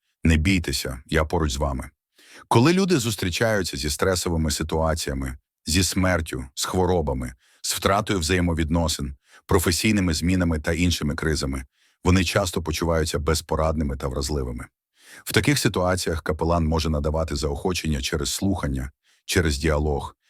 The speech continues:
через заспокоєння та пояснення того, що здається таким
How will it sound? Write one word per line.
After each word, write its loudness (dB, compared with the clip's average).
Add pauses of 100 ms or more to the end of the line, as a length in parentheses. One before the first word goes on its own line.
(120)
через 2
заспокоєння 0
та -6
пояснення -2
того, -2
що -4 (420)
здається 2
таким -4